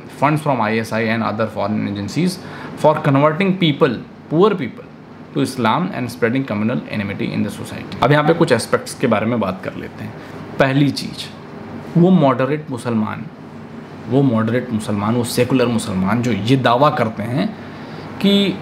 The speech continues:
नहीं, ऐसी कोई चीज़ होती ही नहीं कि विदेशों से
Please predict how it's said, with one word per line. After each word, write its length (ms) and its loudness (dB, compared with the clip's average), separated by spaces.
नहीं, 140 6
ऐसी 220 2
कोई 180 0
चीज़ 180 2
होती 460 4
ही 80 8
नहीं 300 2
कि 180 6
विदेशों 580 4
से 220 0